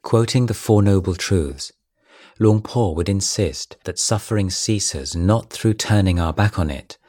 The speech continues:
but by fully comprehending its nature. "If you don't want to suffer, then you won't see suffering.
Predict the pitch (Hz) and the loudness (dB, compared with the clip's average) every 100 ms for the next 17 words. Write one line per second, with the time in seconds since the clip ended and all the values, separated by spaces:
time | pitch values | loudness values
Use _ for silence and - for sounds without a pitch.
0 | - - - 90 - 78 73 - 101 98 | -20 -20 -4 -2 0 -2 -4 0 2 2
1 | - 98 92 87 101 98 73 73 71 - | 2 -2 0 0 2 0 0 -6 -4 0
2 | 92 90 - 73 - _ _ _ _ _ | 0 0 -4 -4 -8 _ _ _ _ _
3 | _ _ _ _ _ _ _ _ _ _ | _ _ _ _ _ _ _ _ _ _
4 | _ - 87 - 101 98 98 78 - - | _ -4 -2 2 2 4 2 2 -4 -4
5 | 80 80 - 85 - 90 - 67 - _ | -2 -2 -4 -2 0 -2 -2 -10 -12 _
6 | _ _ _ _ - - 92 92 92 101 | _ _ _ _ -14 -2 0 2 2 2
7 | 98 95 - 117 90 - - 92 85 71 | 2 -2 -4 -2 -2 -2 -4 -2 -4 -6
8 | 69 | -8